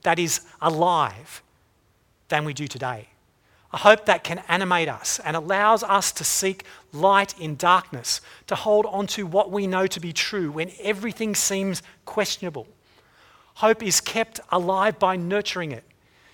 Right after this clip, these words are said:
It is sustained by looking beyond tomorrow to a promised future,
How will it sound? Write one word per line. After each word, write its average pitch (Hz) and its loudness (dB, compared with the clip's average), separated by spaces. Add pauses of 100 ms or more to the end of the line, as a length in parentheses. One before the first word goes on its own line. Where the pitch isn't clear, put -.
(160)
It 175 -6
is 165 0
sustained 196 0
by 170 2
looking 202 -6
beyond 190 -2
tomorrow 185 2
to 185 -4
a 175 0
promised 202 -4
future, 175 -8